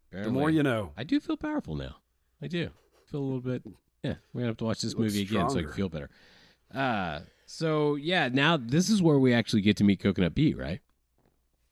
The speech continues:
Speaker 1: Yes, Coconut Pete, played by Bill Paxton, who, uh,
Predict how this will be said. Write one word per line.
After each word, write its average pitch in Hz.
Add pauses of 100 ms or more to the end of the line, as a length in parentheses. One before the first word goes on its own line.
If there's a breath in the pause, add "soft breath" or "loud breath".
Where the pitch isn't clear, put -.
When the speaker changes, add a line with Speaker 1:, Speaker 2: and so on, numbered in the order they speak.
(300)
Speaker 1:
Yes, 151
Coconut 160
Pete, 156
played 143
by 135
Bill 135
Paxton, 120
who, 113
uh, 104